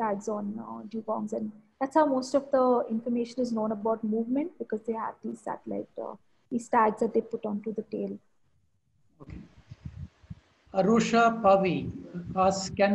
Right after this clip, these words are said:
Speaker 2: these dugongs be replaced to any kind of captivity or protected space which is not at all disturbed by these hunting activities or all other natural phenomena, like cages for fishes, et cetera?"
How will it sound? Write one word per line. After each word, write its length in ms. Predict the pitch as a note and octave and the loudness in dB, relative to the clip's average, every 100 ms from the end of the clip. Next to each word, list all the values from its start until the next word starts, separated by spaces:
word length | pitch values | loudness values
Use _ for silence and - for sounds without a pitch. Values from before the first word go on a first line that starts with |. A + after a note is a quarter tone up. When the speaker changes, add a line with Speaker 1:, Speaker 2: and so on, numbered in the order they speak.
| F#3 | 2
Speaker 2:
these 200 | A3 A3+ G#3+ | 0 0 -2
dugongs 360 | G3 G3 G#3 F3+ | 0 2 2 2
be 60 | F#3 E3+ | 0 0
replaced 580 | F3 F3+ G3+ G3+ - - _ _ _ _ _ - | -2 -2 0 0 -4 -10 _ _ _ _ _ -2
to 100 | G3+ G3+ F#3+ | 0 2 4
any 100 | G#3 F#3 | 4 4
kind 140 | F#3 F#3 | 2 0
of 80 | - | 0
captivity 480 | F3+ F3+ F#3 F3+ G3+ A3+ | 0 2 0 2 0 0
or 180 | F#3 F#3 F3+ F3+ | 0 0 0 -2
protected 400 | F#3+ F#3+ G3 - - | -2 -2 -4 -4 -2
space 360 | G3 F#3 E3+ E3+ | 0 0 0 -6
which 140 | - E3 | -4 0
is 60 | E3+ | 2
not 140 | F3+ F3+ | 2 2
at 60 | F3 F3 | 2 2
all 80 | E3+ E3 | 2 0
disturbed 360 | - F#3+ F3 E3+ | -2 -2 -2 -2
by 60 | D#3 F3 | -4 0
these 320 | F3 F3 F3 - _ - _ G#3 | 0 0 -2 -8 _ -20 _ -2
hunting 260 | G3 F#3+ D#3+ | 0 0 0
activities 600 | F3 D#3+ - F3 E3+ F3 F3 - - - F#3 F#3 | -2 -6 -2 2 2 0 -4 -8 -10 -10 -2 0
or 80 | F#3 - F#3 | 2 0 4
all 200 | F#3+ G3 F#3 | 4 2 2
other 140 | F3 F3 E3 | 4 6 6
natural 380 | E3+ - G3 F3 F3 | 2 0 -2 -2 -2
phenomena, 420 | E3 E3 D#3+ B2+ - _ - F3+ | -2 -2 -4 -6 -12 _ -4 0
like 120 | F3 F3+ | 0 2
cages 340 | G3 F3 F3 F#3+ | 2 2 -2 -4
for 80 | E3+ F#3 | -6 -6
fishes, 280 | F3+ E3 D3+ | -6 -6 -6
et 120 | - | -10
cetera?" 240 | E3+ - | -16 -16